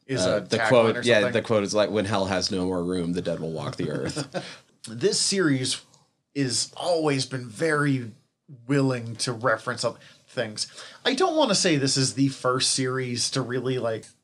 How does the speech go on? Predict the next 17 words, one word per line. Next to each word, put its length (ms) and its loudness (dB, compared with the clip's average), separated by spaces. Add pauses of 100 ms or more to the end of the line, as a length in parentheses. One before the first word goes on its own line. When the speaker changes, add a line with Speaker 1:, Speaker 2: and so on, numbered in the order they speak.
(640)
Speaker 1:
tie 360 2
in, 500 -2
like, 260 -2
"Oh, 220 4
it's 160 0
in 140 -2
the 100 -2
center 300 0
of 100 -4
the 60 -2
multiverse, 720 0
and 120 -6
because 340 0
of 120 -2
that, 260 0
little 240 0
bits 600 0